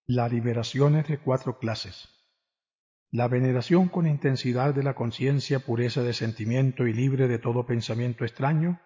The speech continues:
se convierte por sí misma en meditación profunda y samadhi en proceso de devenir.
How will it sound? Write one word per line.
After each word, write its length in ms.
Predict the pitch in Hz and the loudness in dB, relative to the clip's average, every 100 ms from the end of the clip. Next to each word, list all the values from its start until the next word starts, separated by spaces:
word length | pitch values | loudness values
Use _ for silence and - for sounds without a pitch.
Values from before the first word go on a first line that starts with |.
| _ _ - | _ _ -4
se 180 | 165 | -2
convierte 520 | 156 170 156 139 - 131 | 0 2 2 0 0 -2
por 180 | - | -4
sí 120 | - 123 | -2 0
misma 340 | 127 131 131 | 0 0 0
en 60 | 120 | 0
meditación 580 | 117 113 113 - 123 | 0 -2 -4 -2 -4
profunda 540 | 117 117 127 156 156 147 | -2 -4 0 0 2 0
y 60 | |
samadhi 480 | 135 - 113 113 117 - _ | 0 -2 0 0 -4 -8 _
en 200 | 139 123 | -2 -2
proceso 440 | - 110 117 117 117 | -4 -6 -4 -4 -4
de 120 | 113 | -2
devenir. 640 | 104 113 104 110 117 104 | -2 -2 -2 -4 -6 -10